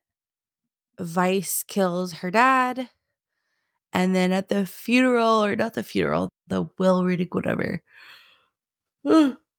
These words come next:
Uh, at the will reading, it kind of just happens how we all thought it would, right? Uh, they find out that it was really her that was the daughter and not Gia. And Aldo, like, freaks out.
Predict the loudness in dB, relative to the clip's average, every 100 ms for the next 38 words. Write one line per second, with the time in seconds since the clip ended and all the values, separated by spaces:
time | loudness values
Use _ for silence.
0 | _ _ _ _ _ _ _ _ _ _
1 | _ _ _ _ _ _ _ 0 0 2
2 | 0 0 0 2 0 0 -4 -4 -6 -8
3 | -10 _ _ _ _ _ _ _ -2 0
4 | 0 0 0 -4 0 2 2 0 2 2
5 | 4 0 0 0 -2 -6 -8 -10 _ -8
6 | -6 -6 -10 _ _ -2 0 -2 -4 -4
7 | -4 -4 -4 -6 -8 -6 -8 -10 -12 -10
8 | -12 -2 0 2 0 0 -2 -4 -6 -4
9 | -2 -2 -4 -4 -8 -10 -14 _ -6 -4
10 | -4 -6 -10 _ _ _ _ _ _ _
11 | _ -20 -20 -20 _ -6 -4 -4 -4 -6
12 | -6 -10 -14 -10 0 2 4 0 -4